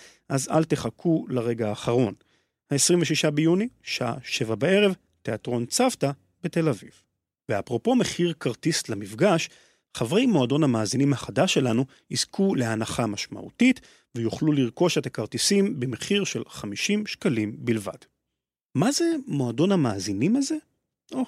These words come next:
אני שמח ששאלתם. אז השבוע השקנו מועדון מאזינים חדש, שהוא המקום שבו המאזינים יוכלו לקחת חלק פעיל ואינטימי יותר בנעשה ברשת שלנו. אתר הבית של המועדון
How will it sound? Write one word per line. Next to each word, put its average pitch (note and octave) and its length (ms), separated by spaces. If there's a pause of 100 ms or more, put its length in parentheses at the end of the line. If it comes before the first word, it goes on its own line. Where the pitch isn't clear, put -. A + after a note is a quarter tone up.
(160)
אני E3 240
שמח B2+ 420
ששאלתם. G#2 560 (720)
אז D#3 180
השבוע D3 580
השקנו C#3 500
מועדון A#2+ 460
מאזינים A#2 480
חדש, G#3 340 (300)
שהוא A3 200
המקום E3+ 400
שבו C#3 280
המאזינים B2 520
יוכלו B2+ 240
לקחת C3 460
חלק C3 380 (120)
פעיל C#3 440
ואינטימי A2 560
יותר F3+ 300 (320)
בנעשה B2+ 640 (240)
ברשת D3+ 360
שלנו. - 280 (540)
אתר G#3+ 180
הבית D#3 300
של B2 120
המועדון A2+ 400